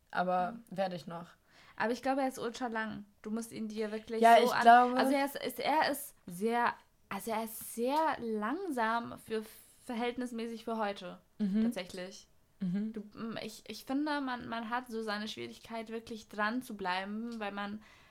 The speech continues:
Speaker 2: auch so ein bisschen Geduld mitbringen muss, bis sich, äh, alles irgendwie für einen ergibt, so als
Speaker 1: Ja.
Speaker 2: Zuschauer.
Speaker 1: Aber mir fällt gerade auch auf, generell sind Tarantino-Filme lang.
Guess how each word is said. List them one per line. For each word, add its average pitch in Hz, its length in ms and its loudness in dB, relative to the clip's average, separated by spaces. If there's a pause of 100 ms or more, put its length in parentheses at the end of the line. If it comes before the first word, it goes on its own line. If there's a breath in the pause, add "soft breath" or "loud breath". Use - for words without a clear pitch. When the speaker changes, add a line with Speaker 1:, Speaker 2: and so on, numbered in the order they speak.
(140 soft breath)
Speaker 2:
auch 214 160 -2
so 220 120 -6
ein 226 40 -2
bisschen 226 260 -4
Geduld 220 280 0
mitbringen 196 460 -8
muss, 196 200 -14
bis - 240 -14
sich, - 300 -18
äh, - 40 -12 (200)
alles 196 260 -6
irgendwie 202 520 -10
für - 120 -12
einen 196 140 -10
ergibt, 202 460 -8
so - 120 -16
als 185 180 -10
Speaker 1:
Ja. 185 80 -6
Speaker 2:
Zuschauer. 180 320 -8
Speaker 1:
Aber 196 100 6
mir 202 160 2
fällt 240 240 2
gerade 240 240 6
auch 220 80 2
auf, 220 320 4
generell 214 520 4
sind 185 320 -4
Tarantino-Filme 190 880 -2
lang. 196 400 -4